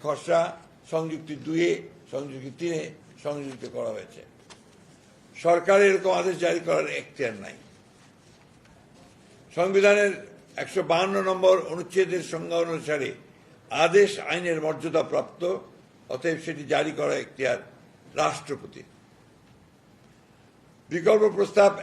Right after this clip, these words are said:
এক এ, সরকার জুলাই সনদ বাস্তবায়নের লক্ষ্যে একটি পূর্ণাঙ্গ খসড়া বিল গণভোটে উপস্থাপন করা হবে বলে উল্লেখ করা হয়েছে। বিলের তফসিল একে সংস্কার প্রস্তাবসমূহ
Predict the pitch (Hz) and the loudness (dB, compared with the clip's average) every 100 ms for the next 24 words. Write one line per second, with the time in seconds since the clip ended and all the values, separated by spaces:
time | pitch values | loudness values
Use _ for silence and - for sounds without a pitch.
0 | 151 170 170 165 143 - - _ - 160 | 0 0 0 -2 -2 -4 -16 _ -2 -2
1 | 156 180 143 160 185 196 185 185 175 170 | 2 0 0 4 6 6 4 -4 -2 -2
2 | - 165 165 160 160 165 185 - - - | -2 -2 -2 -4 -6 -2 -2 -2 -10 -20
3 | - - 139 165 185 185 185 175 170 160 | -20 -16 -8 -4 -2 -2 -2 -6 -6 -8
4 | 147 160 160 156 135 - - - - 151 | -4 -4 -2 -4 -8 -16 -20 -12 -4 -2
5 | 160 165 160 165 139 156 143 143 139 143 | 0 -2 -2 -4 -4 -2 -2 -4 -6 -2
6 | 135 135 160 180 - - - 147 143 139 | 0 0 -2 -4 -12 -14 -6 -6 -4 -6
7 | - 131 120 107 85 - - - _ - | -4 -4 -4 -8 -12 -16 -18 -20 _ -20
8 | - - - _ - - 165 175 170 165 | -20 -20 -20 _ -20 -6 0 0 0 -2
9 | 143 - 156 123 139 139 170 156 - - | -4 -6 -8 -4 -4 -2 -4 -6 -10 -20
10 | - - 165 156 160 151 131 127 139 151 | -16 -4 -2 -2 -4 -4 -6 -8 -8 -8
11 | 147 156 | -8 -6